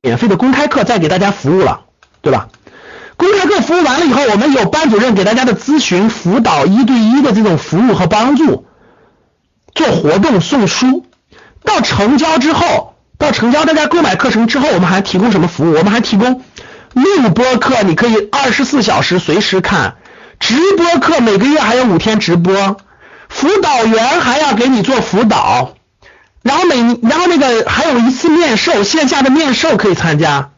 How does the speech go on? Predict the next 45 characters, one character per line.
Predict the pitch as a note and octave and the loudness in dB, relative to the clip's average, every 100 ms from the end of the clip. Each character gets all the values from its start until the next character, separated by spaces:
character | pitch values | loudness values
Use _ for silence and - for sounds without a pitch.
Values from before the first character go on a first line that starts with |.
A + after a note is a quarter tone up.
| _ _ - | _ _ -6
大 | F3+ | -2
家 | F3 | 0
发 | F3 | 0
现 | E3+ | 0
了 | D3 | 0
吧？ | B2 - _ _ _ _ _ _ _ _ _ _ _ | -2 -6 _ _ _ _ _ _ _ _ _ _ _
然 | C#4+ G4 | -4 0
呢， | F#4 | 0
有 | C4+ B3 | 2 2
问 | G4 | 2
题 | A#3+ | 0
还 | D#4+ D#4+ | 0 -2
有 | |
答 | A3 - B3 | -2 -2 0
疑 | D4+ G3 A3 D#4 | 0 2 2 2
和 | C4 | 0
咨 | - D4+ E4 | -2 -2 0
询， | - E3+ D3+ F3+ - - - - - | 0 -4 -2 -2 -2 -10 -20 -20 -6
就 | F4 | -4
是 | D4+ | -4
整 | - D4 B3 A#3+ | -4 -2 0 0
个 | A#3+ A4+ - | 2 0 -2
这 | A#4 G#4+ | -2 -2
才 | - A3+ | -2 -2
是 | D#4 | 0
我 | A#3 | 0
们 | F3+ A3 | 0 -2
提 | - G3+ | -2 -2
供 | B3+ C#4+ | 0 0
的 | A#3+ | -2
所 | - F#3 | -2 0
有 | A#3 E4 C#4 F3 | 0 2 0 0
给 | F#3+ | 0
你 | A#3 G3+ | 0 0
提 | - | 0
供 | F#3 A3 | 0 0
的 | |
东 | G3+ G#3 | 0 0
西， | G3 | 0
这 | E3+ A#3+ | 0 0
就 | B3+ | 0
叫 | A3 F3 | 0 -2
价 | - D4 F3 | -4 -4 -2
值 | B2+ - C#3+ | -4 -4 0
链。 | A3+ A3 | 0 0